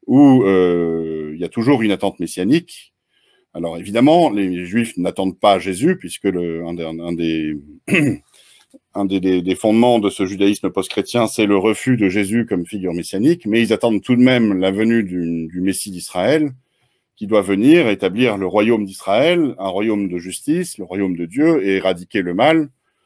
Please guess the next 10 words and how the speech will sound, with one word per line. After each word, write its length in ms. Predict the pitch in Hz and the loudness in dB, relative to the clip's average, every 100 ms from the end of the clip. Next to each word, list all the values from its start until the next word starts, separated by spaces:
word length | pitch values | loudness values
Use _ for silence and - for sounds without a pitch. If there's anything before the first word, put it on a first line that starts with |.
| _ _ | _ _
sous 160 | - 101 | -10 -4
la 120 | 87 | -2
forme 320 | - 143 131 | 2 2 2
de 200 | 104 113 | 0 -2
l'éradication 800 | 104 90 87 85 92 - 147 156 | -2 -6 -8 -10 -10 -6 -2 -2
des 120 | 113 | -2
méchants 580 | 95 92 - 139 143 127 | -6 -6 -2 0 -2 -4
et 100 | 95 | -8
des 160 | 104 110 | -8 -4
injustes. 540 | 110 107 - - _ | -6 -6 -14 -20 _